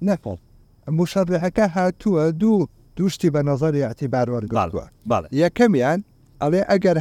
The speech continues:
Speaker 1: هاتوو،
Speaker 2: ئێ.
Speaker 1: خەڵک فەقیر بوو،
Speaker 2: باشە.
Speaker 1: پارەی کارەبایی نەبوو بیدا،
Speaker 2: بەڵێ.
Speaker 1: ئەم پارەیە مەدعومە، وەکو چۆن جاران شەکر و چا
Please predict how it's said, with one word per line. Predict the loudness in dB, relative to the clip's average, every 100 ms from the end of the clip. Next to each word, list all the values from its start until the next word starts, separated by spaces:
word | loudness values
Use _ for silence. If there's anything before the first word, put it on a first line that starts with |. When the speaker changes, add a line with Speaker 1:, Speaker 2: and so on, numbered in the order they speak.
| 0
Speaker 1:
هاتوو، | -2 -2 -4 -4 -4 -8 -8
Speaker 2:
ئێ. | -8 -8 -14 _ -20 _ -2
Speaker 1:
خەڵک | 2 4 2 -2 _ _ _ -4
فەقیر | -2 0 4 4 4
بوو، | 0 -2 -2 -8
Speaker 2:
باشە. | -6 -6 -6 -8 -8 -12 -2
Speaker 1:
پارەی | 2 4 4 2
کارەبایی | 0 2 2 0 0 0
نەبوو | 0 0 -2
بیدا، | 0 -2 0 -2 -2 -8 _
Speaker 2:
بەڵێ. | -20 -20 -14 0
Speaker 1:
ئەم | 2 2
پارەیە | 2 2 4 4 4
مەدعومە، | 2 2 2 2 2 -2 0
وەکو | 0 0 -4 0
چۆن | 0 0
جاران | 0 0 2 0
شەکر | -2 -6 -4 -2
و | -2 -2
چا | -2 -2